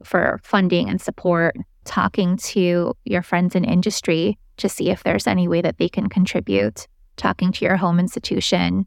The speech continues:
to see if there's anything that they can donate to your cause, you know, is a way for you to kind of procure products. And then just,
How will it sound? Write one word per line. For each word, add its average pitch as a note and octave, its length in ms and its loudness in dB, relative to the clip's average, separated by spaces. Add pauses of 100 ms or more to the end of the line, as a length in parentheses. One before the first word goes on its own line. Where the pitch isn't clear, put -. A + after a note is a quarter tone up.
to G3 100 -4
see F#3 240 0
if F#3 120 -2
there's F#3 260 -2
anything - 340 -2
that G3 140 -4
they - 80 0
can F#3+ 180 -2
donate F3 340 -2
to - 120 -6
your F3 120 -2
cause, E3 560 -2 (360)
you A3 100 0
know, F#3+ 180 0
is F#3+ 140 -2
a F#3+ 60 0
way F3 220 2
for - 180 -2
you F3+ 160 2
to G3 300 -2
kind G3 220 0
of F#3+ 120 -4
procure F#3 420 0
products. - 640 -2 (460)
And G#3+ 180 0
then G2+ 180 2
just, - 240 0